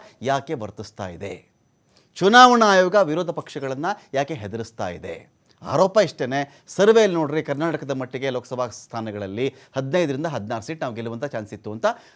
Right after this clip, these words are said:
ರಾಹುಲ್ ಗಾಂಧಿ ಹೇಳ್ತಿರೋದು. ಗೆದ್ದಿದ್ದು ಒಂಬತ್ತೇ ಸೀಟು. ಬೆಂಗಳೂರಿನ ಮಹದೇವಪುರ ಕ್ಷೇತ್ರದಲ್ಲಿ ಒಂದು ಲಕ್ಷದ ಇನ್ನೂರೈವತ್ತು ನಕಲಿ ಮತವನ್ನು ಅಲ್ಲಿ ಹಾಕಲಾಗಿದೆ. ಒಂದು ಲಕ್ಷದ ಇನ್ನೂರೈವತ್ತು ನಕಲಿ ಮತ ಚಲಾವಣೆ ಆಗಿರೋದು ಮಹದೇವಪುರ ಕ್ಷೇತ್ರದಲ್ಲಿ. ಅಂದ್ರೆ every six votes-ಅಲ್ಲಿ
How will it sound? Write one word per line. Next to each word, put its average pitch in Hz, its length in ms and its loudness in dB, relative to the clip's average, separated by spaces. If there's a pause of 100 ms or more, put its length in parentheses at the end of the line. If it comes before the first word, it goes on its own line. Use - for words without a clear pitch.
ರಾಹುಲ್ 175 200 6
ಗಾಂಧಿ 135 200 0
ಹೇಳ್ತಿರೋದು. 160 600 -2
ಗೆದ್ದಿದ್ದು 208 260 -2
ಒಂಬತ್ತೇ 147 260 -4
ಸೀಟು. 101 500 -12 (320)
ಬೆಂಗಳೂರಿನ 233 320 2
ಮಹದೇವಪುರ 220 540 6
ಕ್ಷೇತ್ರದಲ್ಲಿ 117 640 -4
ಒಂದು 226 280 -2
ಲಕ್ಷದ 202 240 -4
ಇನ್ನೂರೈವತ್ತು 165 680 -4 (320)
ನಕಲಿ 160 320 -2
ಮತವನ್ನು 135 440 -6
ಅಲ್ಲಿ 143 140 -6
ಹಾಕಲಾಗಿದೆ. 92 880 -10
ಒಂದು 170 300 -8
ಲಕ್ಷದ 139 480 -6
ಇನ್ನೂರೈವತ್ತು 127 840 -4 (220)
ನಕಲಿ 160 500 -6
ಮತ 123 240 -6
ಚಲಾವಣೆ 110 500 -6
ಆಗಿರೋದು 101 380 -8
ಮಹದೇವಪುರ 107 520 -4
ಕ್ಷೇತ್ರದಲ್ಲಿ. 85 800 -12 (460)
ಅಂದ್ರೆ 110 560 -2 (240)
every 190 360 2
six 226 420 -4
votes-ಅಲ್ಲಿ 120 760 0